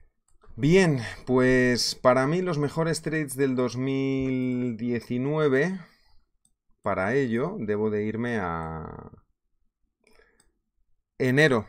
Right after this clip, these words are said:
del año pasado, y, bu-, perdón, diciembre del año pasado y principios de año, ¿no? Y el primero que voy a exponer aquí es el Bitcoin, el corto de Bitcoin.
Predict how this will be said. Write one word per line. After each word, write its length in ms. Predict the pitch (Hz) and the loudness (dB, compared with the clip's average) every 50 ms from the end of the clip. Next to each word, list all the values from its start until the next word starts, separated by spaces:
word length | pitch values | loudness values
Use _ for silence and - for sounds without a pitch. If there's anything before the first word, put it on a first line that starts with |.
| - - | -10 -10
del 200 | 117 113 110 107 | -6 -2 -2 -2
año 200 | 107 104 101 95 | -2 -2 -4 -4
pasado, 640 | 110 113 - 143 151 160 165 175 190 196 208 196 190 - | -4 -4 0 4 4 4 4 4 2 2 0 -2 -6 -8
y, 440 | - 117 117 113 110 107 107 107 | -6 -4 -2 -2 0 0 -2 -2
bu-, 220 | 98 98 117 117 - | -2 -2 -2 -2 -2
perdón, 440 | - 110 117 123 120 104 90 92 - | 0 0 0 2 0 0 -4 -8 -12
diciembre 800 | - 113 107 123 113 - - 160 165 156 127 110 101 98 98 98 - | -10 -4 -4 -4 -2 2 4 4 4 4 2 0 0 -4 -8 -10 -14
del 160 | 95 95 92 | -12 -12 -10
año 220 | 92 98 104 107 110 | -8 -6 -6 -4 -4
pasado 420 | 113 113 - - 147 151 165 175 | -4 -4 -2 -2 -2 -2 0 -2
y 60 | 151 | -4
principios 840 | 113 - - 101 95 98 - 110 107 - 113 123 120 123 - - - _ _ - - - - - - _ - - | -4 -6 -6 -8 -8 -8 -8 -10 -8 -4 -4 -4 -4 -4 -8 -10 -18 _ _ -20 -20 -20 -20 -20 -18 _ -16 -12
de 280 | - 95 101 101 95 98 | -10 -6 -4 -2 0 0
año, 380 | 95 95 92 87 82 82 85 | 0 0 -2 -2 -4 -6 -6
¿no? 240 | 98 113 139 165 - | -4 -6 -6 -6 -4
Y 160 | - 104 104 | -4 -2 -2
el 140 | 104 104 98 | -2 -2 -2
primero 340 | 104 107 110 123 131 143 147 | -4 -2 -2 0 0 0 0
que 120 | 139 147 | 2 2
voy 180 | 143 143 143 143 | 2 2 2 2
a 600 | 139 135 135 131 131 131 131 127 127 127 123 - - | 2 2 2 0 0 0 -2 -2 -2 -4 -4 -6 -6
exponer 460 | 123 117 - - 120 120 123 123 120 | -8 -10 -8 -6 -6 -4 -4 -2 -2
aquí 320 | 120 113 - - 139 135 135 | -4 -4 -4 -4 -2 -2 0
es 180 | 131 127 - | -2 -2 -2
el 500 | 131 127 123 123 120 117 113 110 107 104 | -2 -2 -2 -2 -2 -2 -2 -4 -4 -4
Bitcoin, 640 | 98 113 117 - _ - 131 131 139 143 151 156 147 | -6 -6 -6 -8 _ -4 -2 0 0 0 -2 -4 -4
el 180 | 110 107 101 | -4 -6 -6
corto 300 | - 117 113 113 - 120 | -4 -6 -6 -2 0 0
de 120 | 117 113 110 | 2 2 0
Bitcoin. 600 | 110 107 - - - 131 139 147 156 160 160 | -2 -4 -6 -2 0 0 0 0 -2 -2 -6